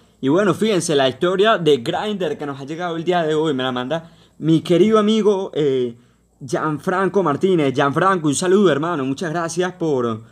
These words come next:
la historia que me has mandado el día de hoy. Fíjense, Gianfranco me dice:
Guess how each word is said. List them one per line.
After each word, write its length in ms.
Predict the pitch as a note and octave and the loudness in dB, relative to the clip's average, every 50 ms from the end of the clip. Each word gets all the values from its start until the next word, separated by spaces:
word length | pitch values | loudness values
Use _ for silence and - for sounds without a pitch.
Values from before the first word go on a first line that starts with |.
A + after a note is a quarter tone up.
| - _ _ | -20 _ _
la 120 | - C3 | -8 -8
historia 300 | A#2+ A2 - D#3+ D3+ E3 | -6 -2 -2 0 0 0
que 60 | D#3+ D#3 | 0 -2
me 100 | C3+ B2+ | -2 -2
has 100 | A#2 B2+ | -4 -4
mandado 340 | D#3 D3+ D3 D3 D#3 D3 | -6 -6 -4 -4 -4 -4
el 80 | C#3 D3 | -4 -4
día 140 | D3 D3 C#3 | -4 -4 -2
de 60 | C#3 | -2
hoy. 360 | D3 E3+ E3 C#3 A#2 A2+ A#2 - _ _ _ _ - _ _ _ _ - _ _ _ _ _ _ _ - _ - - | -2 -2 -2 -2 -4 -6 -10 -16 _ _ _ _ -20 _ _ _ _ -20 _ _ _ _ _ _ _ -20 _ -6 2
Fíjense, 420 | - G3 F#3 D#3+ B2 B2+ B2+ A#2+ | 4 4 4 4 2 -2 -4 -4
Gianfranco 460 | A2+ B2+ B2+ A2+ - D#3 E3+ F#3+ F3+ | -4 -6 -8 -6 -8 -8 -8 -6 -6
me 100 | E3 C3+ | -6 -4
dice: 400 | C3 D3 D3 B2 - B2+ A#2+ A#2 | -4 -4 -4 -6 -6 -10 -12 -14